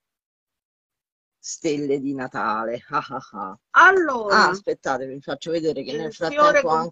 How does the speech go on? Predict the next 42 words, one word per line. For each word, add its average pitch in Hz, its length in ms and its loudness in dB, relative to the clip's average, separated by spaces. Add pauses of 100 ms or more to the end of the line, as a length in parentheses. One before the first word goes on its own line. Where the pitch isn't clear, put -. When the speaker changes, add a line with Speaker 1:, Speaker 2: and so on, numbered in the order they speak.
Speaker 2:
completato, 262 320 4
il 165 120 -2
Speaker 1:
applicato. 302 160 0
Speaker 2:
primo, 226 460 -6
quel-, 233 280 -6
no, 233 160 -6
no, 240 160 -8
no, 214 160 -8
aspetta, 208 420 -16
Speaker 1:
Eh, - 40 -10
Speaker 2:
non 294 140 -6
Speaker 1:
fai 147 100 -10
Speaker 2:
si 147 60 -10
Speaker 1:
te? 151 100 -12
Speaker 2:
vede, 190 240 -10
sì. 190 280 -10 (380)
Speaker 1:
Ho 117 80 -12
anche 147 260 -12
applicato - 360 -12
Speaker 2:
Il 190 80 -10
Speaker 1:
la 202 80 -4
Speaker 2:
primo, 285 260 4
Speaker 1:
foglia. 214 140 2
Speaker 2:
quello 233 640 4 (1300)
con 196 240 -2
cui 226 220 4
Stefania 208 440 0
ha 196 40 0
fatto 208 300 0
il 208 100 -2
tutorial, 220 760 6
è 180 160 4
stato 208 320 0
complica-, 208 920 2 (220)
ehm, 185 1300 2
Speaker 1:
Completato. 175 60 -4
Speaker 2:
completato 220 800 6
con 196 720 0 (240)
le 180 160 -8
foglie, 175 580 -2
vedete, 170 380 -4
una 196 540 0